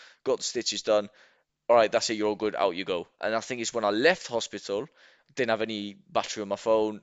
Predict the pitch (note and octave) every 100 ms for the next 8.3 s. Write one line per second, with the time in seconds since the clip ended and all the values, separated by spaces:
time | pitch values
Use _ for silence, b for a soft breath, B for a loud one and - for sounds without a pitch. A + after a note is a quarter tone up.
0 | - G2 G2 F#2+ G#2 A2+ - G#2+ G#2+ -
1 | G2+ G2 A#2+ G#2 - D#3 F3+ - C3 A2+
2 | A#2 G2+ - A2 C3+ A3 - _ b b
3 | b G#2+ G#2 A2 - B2 A2+ A2 B2+ F#3
4 | - _ b b b - G#2 G#2+ - C#3
5 | C3+ A2+ - - A2 G2+ C3 - A#2+ G#2+
6 | C3 A#2+ F2+ D#2 - G2 F#2+ F#2+ - A#2+
7 | A2 - - C3+ A#2 - A#2+ A2+ A#2 G2
8 | A2 C#3